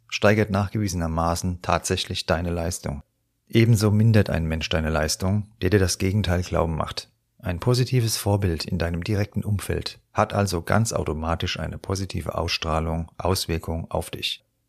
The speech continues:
wenn dir durch ihre wertschätzende Art etwas zugetraut wird.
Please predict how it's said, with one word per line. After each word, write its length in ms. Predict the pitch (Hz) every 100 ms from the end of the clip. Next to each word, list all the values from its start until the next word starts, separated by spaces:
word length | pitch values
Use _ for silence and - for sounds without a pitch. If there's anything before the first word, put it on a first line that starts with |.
| -
wenn 180 | 95 113
dir 180 | 113
durch 200 | 110 87
ihre 240 | 87 82 82
wertschätzende 580 | 90 - 98 - 76 -
Art 240 | 85 92
etwas 360 | 87 - 80 -
zugetraut 580 | 92 - - 82 85
wird. 320 | - - -